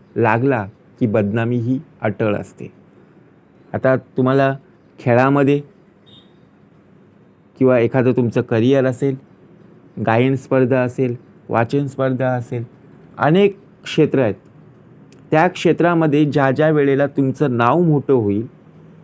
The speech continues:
त्या त्या वेळेला तेवढीच तुमची बदनामी झाल्याशिवाय राहणार नाही. मग आपण विचार करतो, "अरे चांगला दिवस होता,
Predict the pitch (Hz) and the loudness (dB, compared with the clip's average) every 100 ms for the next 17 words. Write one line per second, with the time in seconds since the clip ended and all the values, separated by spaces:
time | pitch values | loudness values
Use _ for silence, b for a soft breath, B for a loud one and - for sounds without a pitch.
0 | - 127 120 135 131 131 131 131 127 170 | -4 0 0 0 2 2 2 0 0 4
1 | 180 208 226 - - 139 120 147 117 110 | 6 6 4 0 -2 0 0 -4 -2 -2
2 | 107 120 127 127 104 107 98 107 98 90 | -2 -2 -2 -2 0 -2 -4 -6 -6 -8
3 | 90 98 - - - - 95 90 - - | -8 -10 -12 -20 -20 -20 -18 -18 -18 -20
4 | - - - - - - - 117 123 120 | -20 -20 -20 -20 -20 -20 -10 -2 0 0
5 | 110 131 123 123 123 120 123 120 123 - | 0 -2 -2 -2 -2 -2 -2 0 -2 -2
6 | 107 110 123 123 113 117 - 107 107 | -2 0 0 0 0 0 -2 -8 -8